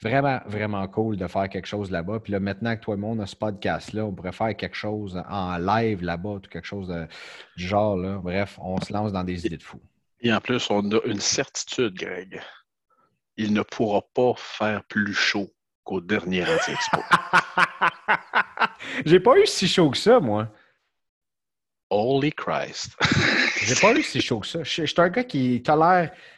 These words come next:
Speaker 1: très bien la chaleur. Même des fois, mettons, euh, je vais courir en plein été, puis là, ma blonde me regarde, « Mais t'es pas sérieux ? Tu, tu, tu vas pas, euh, tu vas pas courir avec des pantalons longs, par exemple ? »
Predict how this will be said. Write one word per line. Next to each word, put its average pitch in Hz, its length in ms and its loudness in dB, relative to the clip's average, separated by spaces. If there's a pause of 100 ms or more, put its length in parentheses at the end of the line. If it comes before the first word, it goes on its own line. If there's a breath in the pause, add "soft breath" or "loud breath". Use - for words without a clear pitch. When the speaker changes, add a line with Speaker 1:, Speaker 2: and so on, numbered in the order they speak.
(180 loud breath)
Speaker 1:
très 208 300 4
bien 180 220 4
la 127 120 4
chaleur. 120 440 2
Même 185 220 2
des 135 140 2
fois, 196 240 0
mettons, 151 460 0
euh, 104 180 2
je 98 80 -6
vais 120 80 4
courir 160 580 2
en 113 80 0
plein 131 240 0
été, 147 320 -4
puis - 80 -14
là, 113 60 -4
ma 107 160 -2
blonde 156 180 -4
me 120 60 -6
regarde, « 127 220 -4
Mais 95 100 -6
t'es 107 80 -8
pas 180 140 -8
sérieux ? 98 400 -8 (120)
Tu, 98 140 -14
tu, - 120 -20 (580 soft breath)
tu - 80 -10
vas 104 100 -2
pas, 156 140 -8
euh, 139 300 0
tu - 100 -14
vas 104 80 -4
pas 170 100 -6
courir 143 400 -2
avec 117 180 -4
des 101 120 -4
pantalons 107 500 -2
longs, 165 240 -4
par 127 120 -6
exemple ? » 143 540 -6